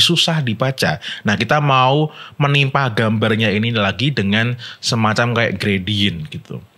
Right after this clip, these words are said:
Nah, caranya gimana? Ini di baga-, di, sorry. Nah, di bawahnya ini ada background overlay, diklik, lalu kita klik yang gradient. Nah, ya, ini kita pilih yang pertama ini, itu warna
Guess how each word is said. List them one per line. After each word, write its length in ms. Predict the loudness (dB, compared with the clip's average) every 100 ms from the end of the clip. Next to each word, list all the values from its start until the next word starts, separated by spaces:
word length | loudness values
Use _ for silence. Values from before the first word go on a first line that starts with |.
| _
Nah, 80 | -8 -2
caranya 320 | 0 2 4
gimana? 400 | 4 4 2 0 0
Ini 160 | 2 2
di 160 | 2
baga-, 320 | 2 0 0 -4 -16 -12 -2
di, 560 | 2 4 4 4 4
sorry. 400 | 2 2 0 -4 -12 -20 -20 -8 -4
Nah, 160 | -2
di 120 | -2
bawahnya 400 | 0 0 0 2
ini 200 | 2 2
ada 160 | 2 0
background 560 | 0 -2 0 0 0 0
overlay, 560 | -2 0 0 0 -2
diklik, 440 | -4 0 0 -2 -8 -18 -16 -12 -2
lalu 320 | 0 0 0
kita 320 | 0 0 0
klik 320 | 0 -2 0 0
yang 400 | 0 0 -4 -2
gradient. 560 | -2 0 0 0 -4 -10 -16 -8
Nah, 400 | -6 -6 -8 -14
ya, 240 | -4 -2 -2 -6 -8
ini 240 | -2 2 2
kita 480 | 2 2 2 0
pilih 320 | 0 2 2 2
yang 480 | 2 2 2 0 -4 -8 -6
pertama 400 | -2 0 2 0
ini, 320 | 0 2 0 0
itu 160 | 0
warna 320 | 2 2 0